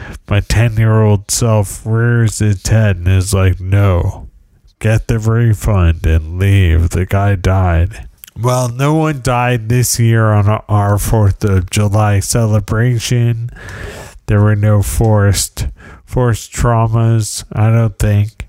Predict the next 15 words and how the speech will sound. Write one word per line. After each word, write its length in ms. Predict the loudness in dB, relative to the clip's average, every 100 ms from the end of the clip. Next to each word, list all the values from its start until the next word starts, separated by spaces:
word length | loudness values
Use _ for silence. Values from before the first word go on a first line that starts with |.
| _ _ _ _ -20 -20 _
I 120 | -6
think 340 | -2 -2 -4
my 220 | -2 -2 0
kids 400 | 0 0 -2 -2
got 280 | 0 2
out 240 | 2 2 0
of 160 | 0
it 220 | 0 0 -4
mostly 1000 | -6 -2 2 2 0 -6 -4 0 2 0 -2
trauma-free. 1200 | -2 0 2 2 2 2 2 0 0 2 2 0
I 180 | 2
hope. 380 | 2 2 0 -4 -6
Knock 280 | -2 0 0
on 160 | -2 0
wood. 260 | 2 0